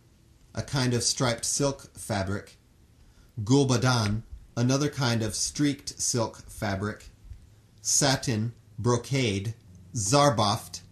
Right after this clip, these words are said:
a kind of silk fabric in which each yarn is woven with a thread of silver or gold, zari, a silk fabric embroidered with threads of gold, iahi,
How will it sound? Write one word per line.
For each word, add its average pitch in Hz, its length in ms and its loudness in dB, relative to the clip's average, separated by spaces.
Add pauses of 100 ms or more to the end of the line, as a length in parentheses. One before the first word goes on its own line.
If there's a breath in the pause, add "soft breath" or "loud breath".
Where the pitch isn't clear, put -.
(200)
a 131 80 -2
kind 135 300 2
of 120 100 0
silk 165 340 0
fabric 107 600 -2
in 117 140 0
which 117 280 -2
each 135 260 0
yarn 120 280 2
is 104 160 -2
woven 117 400 0
with 107 160 0
a 110 60 -2
thread 113 340 -2
of 98 120 -4
silver 110 440 -2
or 101 180 -4
gold, 95 480 -4 (1000 loud breath)
zari, 127 640 0 (420)
a 113 80 2
silk 147 400 0
fabric 120 580 -2
embroidered 117 720 0
with 113 320 -4
threads 113 380 -2
of 92 100 -4
gold, 104 440 -2 (1000 soft breath)
iahi, 131 640 2